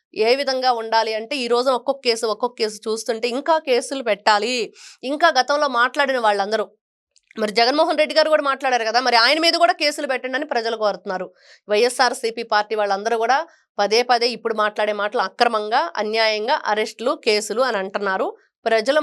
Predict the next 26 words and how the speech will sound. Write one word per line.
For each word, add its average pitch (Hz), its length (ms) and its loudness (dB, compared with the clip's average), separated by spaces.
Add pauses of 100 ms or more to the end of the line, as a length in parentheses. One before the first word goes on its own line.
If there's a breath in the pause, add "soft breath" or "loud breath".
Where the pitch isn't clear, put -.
మాత్రం 240 280 0 (360)
అక్రమం, 277 420 2 (380)
అన్యాయం 247 500 0
మీరు 247 260 -2
మమ్మల్ని 240 380 2
చేశారు, 233 420 0 (460 loud breath)
మేము 277 260 6
నష్టపోయాం 247 560 -4
గత 208 120 -4 (120)
ఐదు 226 200 -8
సంవత్సరాలుగా, 226 580 2 (300)
కాబట్టి 269 500 2
ఈ 226 100 -6
రోజున 240 260 -4 (100)
మీరు 311 220 0 (360 loud breath)
శిక్ష 277 260 -2 (140)
అనుభవించి 262 460 -4 (100)
తీరాల్సిందే. 240 680 2 (560 soft breath)
వెన్నుపోటు 277 500 2 (100)
దినం 240 240 -2 (240)
అనేది 240 340 -2 (260)
ప్రజలు 254 340 2
మీకు 240 220 -6
ప్రకటించారు, 254 580 0 (100)
కాబట్టి 262 360 0 (100)
మీరు 302 200 2